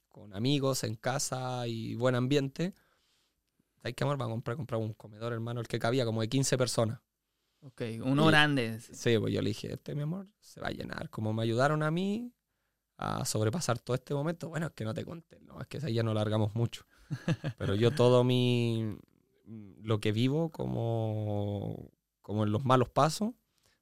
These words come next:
Speaker 1: se lo cuento todo a mi esposa. O sea, le digo,
Speaker 2: Ok.
Speaker 1: "¿Sabes qué? No doy más".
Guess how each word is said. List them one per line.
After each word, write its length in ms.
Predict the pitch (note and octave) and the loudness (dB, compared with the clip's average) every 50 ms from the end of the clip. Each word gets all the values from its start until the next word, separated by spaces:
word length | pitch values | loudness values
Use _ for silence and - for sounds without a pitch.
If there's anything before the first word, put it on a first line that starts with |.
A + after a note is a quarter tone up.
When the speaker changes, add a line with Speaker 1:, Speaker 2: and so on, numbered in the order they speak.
| _ _ | _ _
Speaker 1:
se 260 | - - - - G2 | -20 -16 -10 -4 -2
lo 100 | G#2 G#2 | 0 2
cuento 260 | G#2 A#2 A#2+ A2+ B2 G#2 | 4 2 2 4 4 4
todo 200 | - C#3 D3 C#3 | 6 6 6 6
a 40 | |
mi 80 | B2 A#2+ | 6 4
esposa. 400 | A2 - - G#2 G2 - - _ _ _ _ _ _ _ _ _ _ _ - | 2 0 -2 -4 -4 -6 -10 _ _ _ _ _ _ _ _ _ _ _ -20
O 20 | |
sea, 120 | - - B2 | -18 -14 -10
le 80 | B2+ | -8
digo, 100 | A2 - | -6 -4
Speaker 2:
Ok. 60 | A#2 | -4
Speaker 1:
"¿Sabes 220 | A2 G#2+ A2+ A2+ A2 - | -2 -2 -2 -4 -4 -2
qué? 180 | - A2 A2 | -2 -2 0
No 140 | A2+ D#3+ G2+ | 0 0 0
doy 180 | G2+ G#2+ G#2+ G#2+ | 0 0 0 0
más". 420 | G#2+ G#2 A2+ C#3+ E3+ - - | 0 0 0 0 -2 -4 -8